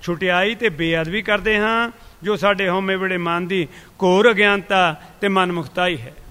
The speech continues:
ਇਸ ਲਈ ਮੁਸੱਵਰਾਂ ਦੀਆਂ ਮਨੋਕਲਪਿਤ ਤਸਵੀਰਾਂ ਜਾਂ ਆਪੂ ਘੜੇ ਬੁੱਤਾਂ ਦੇ ਆਧਾਰ 'ਤੇ ਸਤਿਗੁਰਾਂ ਦੇ ਦਰਸ਼ਨਾਂ ਦੀ ਜਾਚਨਾ ਕਰਨੀ ਸਾਡੀ ਮਾਨਸਿਕ ਅਗਿਆਨਤਾ ਦਾ ਦੀਰਘ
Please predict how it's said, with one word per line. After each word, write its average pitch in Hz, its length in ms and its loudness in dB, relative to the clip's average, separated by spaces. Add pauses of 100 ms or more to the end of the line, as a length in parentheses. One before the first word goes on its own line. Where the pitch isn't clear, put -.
(680)
ਇਸ 190 220 0
ਲਈ 196 300 0 (320)
ਮੁਸੱਵਰਾਂ 180 600 0
ਦੀਆਂ 214 260 0
ਮਨੋਕਲਪਿਤ 196 760 -2
ਤਸਵੀਰਾਂ 196 680 -2 (600)
ਜਾਂ 202 180 2
ਆਪੂ 208 360 0
ਘੜੇ 196 260 0
ਬੁੱਤਾਂ 190 380 -4
ਦੇ 208 140 0
ਆਧਾਰ 170 300 -2
'ਤੇ 185 300 -4 (300)
ਸਤਿਗੁਰਾਂ 196 480 -2
ਦੇ 220 60 -4
ਦਰਸ਼ਨਾਂ 190 420 -4
ਦੀ 202 100 -4
ਜਾਚਨਾ 175 460 -4
ਕਰਨੀ 185 460 -4 (360)
ਸਾਡੀ 185 240 -2
ਮਾਨਸਿਕ 175 540 -6
ਅਗਿਆਨਤਾ 165 500 -6
ਦਾ 156 280 -6 (280)
ਦੀਰਘ 156 500 -4